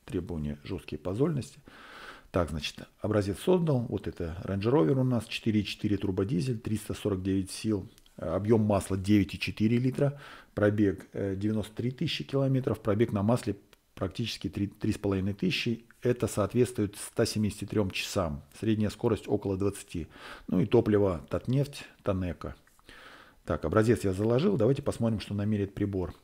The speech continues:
Противоизносных присадок восемьдесят три процента. Нормальный уровень.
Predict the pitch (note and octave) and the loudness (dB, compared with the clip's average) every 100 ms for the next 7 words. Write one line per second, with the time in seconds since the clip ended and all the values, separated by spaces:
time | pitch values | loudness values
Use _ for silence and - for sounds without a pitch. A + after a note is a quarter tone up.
0 | - G#2 G#2+ G#2+ G#2+ A2 - F2+ - A2 | -6 -2 2 4 4 2 -4 -10 -2 -2
1 | - G#2+ F2+ F2 - - - - A#2 A2+ | 2 2 2 -4 -10 -20 -20 -2 4 4
2 | F#2 G2 - F2+ - F2+ G#2 - C3+ B2+ | 4 0 0 -4 -4 -2 -2 0 0 0
3 | B2+ - _ _ G2+ G2 F2 F2 G2+ B2 | -2 -4 _ _ -4 -2 -2 -2 -2 0
4 | C3 C#3+ | 0 -2